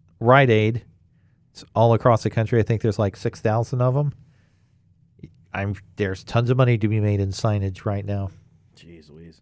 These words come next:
Speaker 2: All right, let's look at some myths of A C A reporting. And I'm gonna, before I even get into the list of this article, it looks like seven myths of A C A reporting. You can find it on, uh, Employee Benefit,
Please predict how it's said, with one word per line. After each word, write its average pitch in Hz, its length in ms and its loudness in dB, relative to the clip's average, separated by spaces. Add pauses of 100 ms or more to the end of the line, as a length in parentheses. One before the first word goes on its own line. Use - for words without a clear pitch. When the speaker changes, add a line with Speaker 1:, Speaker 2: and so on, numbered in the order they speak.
(420)
Speaker 2:
All 156 100 -2
right, 156 40 0
let's 180 220 -2
look 240 80 -6
at - 80 -4
some 143 180 -6
myths 135 380 -4
of 127 100 -8
A 127 140 -8
C 123 240 -10
A 120 60 -8
reporting. 110 540 -10
And 113 80 -12
I'm 120 140 -10
gonna, 120 160 -10 (160)
before 147 300 -6
I - 40 -4
even 139 160 -8
get 135 140 -8
into 135 160 -8
the 120 80 -10
list 127 360 -8
of 113 120 -10
this 117 160 -12
article, 123 320 -10
it 117 40 -8
looks 107 180 -14
like 110 100 -16
seven 123 380 -10
myths 120 180 -12
of 113 80 -16
A 117 80 -10
C 123 160 -12
A 110 80 -8
reporting. 110 380 -12
You 107 60 -14
can - 100 -20
find 123 260 -12
it 113 60 -10
on, 107 180 -12
uh, 107 200 -14
Employee 120 500 -14
Benefit, 110 440 -16